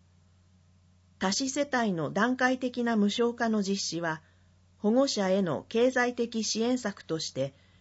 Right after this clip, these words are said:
就学援助を実施していることから、新たに導入することは考えていない。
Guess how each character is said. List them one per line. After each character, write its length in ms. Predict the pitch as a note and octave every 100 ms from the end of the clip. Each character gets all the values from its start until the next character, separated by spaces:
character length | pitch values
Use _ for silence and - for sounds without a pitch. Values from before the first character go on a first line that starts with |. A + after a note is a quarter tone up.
| -
就 260 | - C4 C4+
学 320 | C4+ C4 B3
援 220 | C4 C4
助 100 | E3+
を 140 | D3+
実 200 | C3 D3+
施 160 | - G#3+
し 100 | -
て 120 | G#3
い 80 | G3+
る 80 | G3+
こ 140 | G3
と 140 | F#3+ G#3
か 120 | D3+
ら、 180 | B2+ - _ _ _ _ _ _ _ -
新 220 | B3+ C#4+
た 140 | A#3+
に 160 | F#3 D#3
導 200 | G3 B3+
入 180 | B3+ B3+
す 160 | B3 A#3+
る 80 |
こ 160 | A#3 A3+
と 140 | B3+
は 180 | A3 B2+ _ _ -
考 260 | G#3+ G#3+ G#3
え 100 | F3
て 160 | -
い 160 | C3 C3
な 180 | C#3+
い。 120 | C3